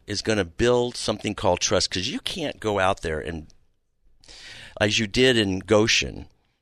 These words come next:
you know, uh, have your leeks and your garlic 'cause you have the Nile River and there's,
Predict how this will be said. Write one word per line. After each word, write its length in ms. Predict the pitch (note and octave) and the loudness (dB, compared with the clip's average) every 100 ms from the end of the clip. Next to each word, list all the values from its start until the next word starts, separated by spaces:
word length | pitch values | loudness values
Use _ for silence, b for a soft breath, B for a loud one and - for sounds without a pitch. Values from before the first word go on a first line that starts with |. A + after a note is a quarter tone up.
| _ | _
you 120 | - | -6
know, 220 | F2+ D2+ - | -4 -4 -6
uh, 140 | G2 F2 | -8 -6
have 300 | F2 G2 F#2+ | 0 0 2
your 160 | F2+ | 0
leeks 580 | E2 G#2+ G#2 - - - | 2 0 0 0 0 -2
and 160 | E2+ E2 | -4 -4
your 140 | E2+ | -2
garlic 560 | E2+ G2 F2+ C2 - - - _ _ _ _ _ - | 2 4 4 0 -10 -20 -20 _ _ _ _ _ -4
'cause 220 | G2 E2+ | 0 2
you 80 | G2+ | 0
have 100 | E2+ | 0
the 60 | |
Nile 320 | E2 F#2+ F2 E2 | -2 0 0 0
River 400 | F#2+ D2+ D2+ D#2 | 0 0 -4 -4
and 160 | D2+ | -6
there's, 360 | E2 E2+ - | -4 -2 -4